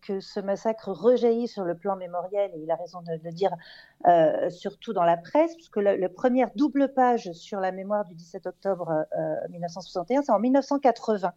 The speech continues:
et c'est dans Libération. Donc, euh, mille neuf cent quatre-vingts, il y a une vraie double page, euh, où il est question, euh, du peuple des bidonvilles, euh, qui est descendu sur les boulevards. L'année d'après, euh, il y a à nouveau, euh,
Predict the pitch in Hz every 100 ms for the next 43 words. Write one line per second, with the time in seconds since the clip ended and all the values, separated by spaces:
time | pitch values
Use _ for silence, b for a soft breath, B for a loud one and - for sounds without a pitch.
0 | b b _ 180 175 208 196 233 247 226
1 | 220 214 - - _ b b b _ -
2 | 220 214 214 185 190 226 240 262 254 208
3 | - 196 269 311 196 170 - - 285 302
4 | 247 220 202 185 202 311 339 - 170 165
5 | 165 185 - - 196 226 262 196 170 156
6 | 151 _ 240 226 214 170 185 165 180 180
7 | 156 180 185 233 214 170 - 165 160 170
8 | 170 165 - - 160 156 160 165 202 262
9 | 302 302 185 B - 208 214 240 220 220
10 | - 226 233 226 180 165 175 175 202 190
11 | 202 220 214 170